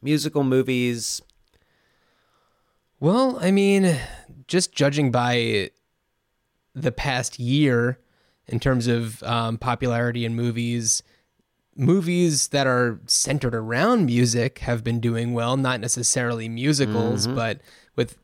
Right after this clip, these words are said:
Speaker 2: I mean, A Star is Born and Bohemian Rhapsody being so successful.
Speaker 1: Both of which I would not be surprised to see on Broadway soon. It's weird. There's this two-way street between Broadway and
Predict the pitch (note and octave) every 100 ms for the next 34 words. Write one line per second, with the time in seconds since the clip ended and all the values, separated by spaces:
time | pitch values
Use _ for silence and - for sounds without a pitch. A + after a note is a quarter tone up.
0 | - B2 A#2 A2+ A2 B2+ - B2+ B2 A2+
1 | A#2+ A#2 A#2+ A2+ A#2 A#2 A2+ A#2+ A#2 A#2
2 | A2+ A2+ - A2 G#2+ G#2+ A#2 G#2+ A2+ A2+
3 | G#2 G#2+ - - - A#2 - B2+ A#2+ -
4 | A#2+ A2+ A2+ - _ _ _ _ _ _
5 | _ - D#3 G#3 B3+ F3+ F3 - B2+ A#2
6 | G#2+ G#2 A2 - B2+ - B2 A2 G#2+ G2+
7 | - - - A2 - B2 G#2+ G#2 G#2 G2+
8 | G2+ G2+ F#2 G2 G2 G2+ G2 F2+ F2 E2+
9 | - _ _ _ - - B2+ G2 E2+ F#2+
10 | F#3 F3+ D3 F#3 F3+ G2+ A#2 A2 A#2+ G#2
11 | - C3+ C3 C3 - - C3+ - A2 A2+
12 | G#2+ G2+ G2 F#2 _ _ _ _ _ D#3+
13 | C#3+ A#2+ B2 A#2+ G#2 F#2+ F#2+